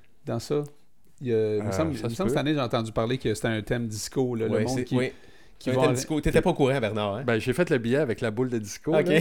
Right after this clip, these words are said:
Speaker 1: Ah, ben, c'est
Speaker 2: Fait
Speaker 1: ça.
Speaker 2: que, oui, je suis au
Speaker 1: Oui.
Speaker 2: courant, mais, euh,
Speaker 1: <laughs>
Speaker 2: je savais pas que c'était le thème central, là, mais
Speaker 3: Vous avez, vous avez une équipe de jeunes aussi qui est impliquée, là, pour, euh, le projet Les Mentors, c'est ça ? Vous avez,
Speaker 2: Oui,
Speaker 3: euh,
Speaker 2: oui.
Speaker 3: euh, peux-tu nous parler rapidement de ça ? Ça a lieu quand ? Euh, parce que le public, c'est ouvert au public, on peut aller voir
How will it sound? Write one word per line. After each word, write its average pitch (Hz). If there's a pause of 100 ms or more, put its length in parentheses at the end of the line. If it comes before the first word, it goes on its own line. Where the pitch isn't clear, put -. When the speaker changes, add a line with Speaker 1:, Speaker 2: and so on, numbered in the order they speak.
(100)
Speaker 1:
Ah, 139
ben, 143
c'est 135
Speaker 2:
Fait 131
Speaker 1:
ça. 139
Speaker 2:
que, 131
oui, 127
je 165
suis -
au 139
Speaker 1:
Oui. 147
Speaker 2:
courant, 139
mais, 143
euh, 165 (180)
Speaker 1:
<laughs> -
Speaker 2:
je -
savais 131
pas 175
que 170
c'était 131
le 127
thème 151
central, 135
là, 156
mais 90 (720)
Speaker 3:
Vous 113
avez, 143
vous 110
avez 131
une 127
équipe 135
de 117
jeunes 139
aussi 135
qui -
est -
impliquée, 117
là, 117
pour, 120
euh, 104
le 101
projet 113
Les 117
Mentors, 127
c'est 117
ça ? -
Vous 113
avez, 110
Speaker 2:
Oui, 123
Speaker 3:
euh, 104
Speaker 2:
oui. 107 (380)
Speaker 3:
euh, -
peux-tu -
nous 113
parler 110
rapidement 113
de 107
ça ? 139
Ça 127
a 113
lieu 107
quand ? 107
Euh, 123
parce -
que -
le 101
public, 120
c'est -
ouvert 110
au 110
public, 104
on 107
peut 110
aller 90
voir 107